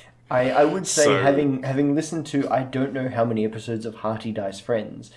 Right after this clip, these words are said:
Speaker 2: that,
Speaker 1: Mm.
Speaker 2: that is definitely a, uh, a dynamic we can, that, that's, you know,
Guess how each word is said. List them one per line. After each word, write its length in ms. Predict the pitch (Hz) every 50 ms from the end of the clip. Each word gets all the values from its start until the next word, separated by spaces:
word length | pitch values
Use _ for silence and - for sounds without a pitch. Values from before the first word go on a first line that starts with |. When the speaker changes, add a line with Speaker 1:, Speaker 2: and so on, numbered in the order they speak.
| - - - - - - - _ -
Speaker 2:
that, 180 | 104 156 156
Speaker 1:
Mm. 40 | -
Speaker 2:
that 140 | 143 143 151
is 100 | 139 127
definitely 680 | 117 113 143 135 131 131 143 135 127 127 120 120 117 -
a, 300 | - 117 117 110 113 113
uh, 240 | 110 110 113 - 117
a 40 |
dynamic 460 | 113 120 117 123 123 123 123 120 120 -
we 100 | 127 120
can, 400 | 120 117 120 113 - - 110 110
that, 180 | 127 120 117 -
that's, 400 | 120 113 - - - - - -
you 140 | - 127 110
know, 200 | 101 104 110 107